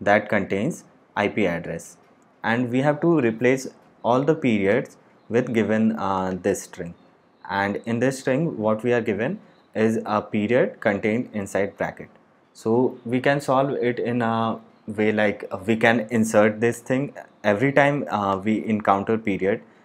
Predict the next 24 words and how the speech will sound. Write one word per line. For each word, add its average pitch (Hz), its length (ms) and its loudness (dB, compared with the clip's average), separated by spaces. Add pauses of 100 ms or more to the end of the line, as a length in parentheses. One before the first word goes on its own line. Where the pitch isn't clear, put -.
(120)
we 110 100 -2
can 110 240 2
insert 110 540 0
the 101 220 2
left 101 340 0
bracket 117 460 0 (240)
before 110 340 2
it, 165 200 0 (300)
and 107 180 2
we 113 120 4
can 127 200 -2
insert, 113 560 0 (160)
uh, 92 360 -2 (180)
right 101 380 4
bracket 104 480 0
after 104 260 -2
the 87 120 -6
period. 85 400 -12 (640)
Other 113 260 4
way 156 140 6
of 151 160 2
solving 131 400 2
this 120 220 4
is 110 240 -2